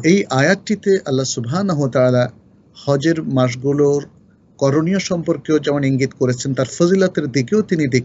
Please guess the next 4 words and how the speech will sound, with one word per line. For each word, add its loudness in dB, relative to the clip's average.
নির্দেশনা -4
দিয়েছেন। 0
হজের 2
মাসগুলো, 0